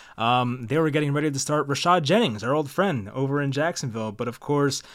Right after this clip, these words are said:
Maurice Jones-Drew came back with about a week left before the season starts. It's very rare to see a guy sit out. I don't think Saquon's gonna sit out. I said that during my video essay about Saquon about a month ago.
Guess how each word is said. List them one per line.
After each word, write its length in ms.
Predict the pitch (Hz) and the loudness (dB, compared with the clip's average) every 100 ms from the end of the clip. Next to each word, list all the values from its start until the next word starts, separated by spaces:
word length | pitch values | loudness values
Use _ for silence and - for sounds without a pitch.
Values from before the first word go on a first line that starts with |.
| - - - | -20 -14 -4
Maurice 320 | 139 151 - | 0 0 0
Jones-Drew 560 | 156 151 135 135 151 | 0 0 -2 0 0
came 320 | 143 151 147 135 | -2 -4 -2 0
back 260 | 147 147 | 0 0
with 140 | 139 120 | -2 -2
about 220 | 131 127 | -2 -2
a 60 | |
week 300 | 110 127 143 | -2 -2 -2
left 280 | 127 147 147 | -2 0 -2
before 260 | 131 - 139 | -6 -6 -6
the 80 | 127 | -4
season 340 | - 143 135 | -2 -2 -4
starts. 480 | - 139 147 160 - - - - - - | -6 0 0 0 -4 -14 -20 -20 -20 -4
It's 200 | 190 170 | -2 -2
very 320 | 143 226 247 | 4 8 10
rare 200 | 180 175 | 10 6
to 80 | 160 | 6
see 200 | - 151 | 2 0
a 40 | |
guy 220 | 135 127 123 | 2 0 0
sit 220 | - 120 | -2 -2
out. 240 | 101 98 | -4 -2
I 180 | - 175 | 2 4
don't 280 | 196 185 156 | 4 0 0
think 240 | 160 160 | -4 -4
Saquon's 500 | 143 156 147 151 151 | -2 -2 -2 -2 -2
gonna 220 | 135 131 127 | -2 -4 -4
sit 260 | - 127 | -2 0
out. 320 | 147 160 156 - | 4 4 2 -2
I 140 | 127 | -4
said 280 | 131 - 156 147 | -4 -2 -2 0
that 180 | 151 | 0
during 240 | 139 139 139 | 0 0 0
my 360 | 127 131 135 - | 0 0 -2 -4
video 400 | 127 143 147 139 | -4 0 2 2
essay 320 | 139 139 139 | 0 0 -2
about 280 | 123 135 139 | 0 0 0
Saquon 500 | - 143 143 135 135 | -2 -4 -2 -2 -2
about 200 | 120 120 | -2 -4
a 40 | |
month 320 | 110 127 143 135 | -2 -4 -4 -4
ago. 400 | 135 139 143 | 0 2 2